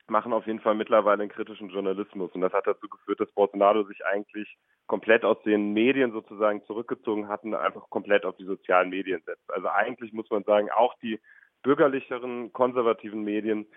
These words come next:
sind eigentlich mittlerweile sehr wichtig, äh, um bestimmten, äh, ja, um bestimmten autoritären Sehnsüchten auch des Präsidenten zu trotzen.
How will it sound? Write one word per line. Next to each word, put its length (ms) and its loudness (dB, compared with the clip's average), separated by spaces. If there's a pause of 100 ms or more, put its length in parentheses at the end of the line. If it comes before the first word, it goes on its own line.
(260)
sind 180 -4
eigentlich 520 2 (260)
mittlerweile 920 2 (260)
sehr 360 0
wichtig, 400 -6 (320)
äh, 320 4 (420)
um 140 -2
bestimmten, 960 2 (280)
äh, 480 4 (240)
ja, 180 4
um 140 0
bestimmten 840 -6
autoritären 680 2
Sehnsüchten 560 -2
auch 140 -6
des 120 -18 (100)
Präsidenten 500 -4
zu 100 -12
trotzen. 440 -4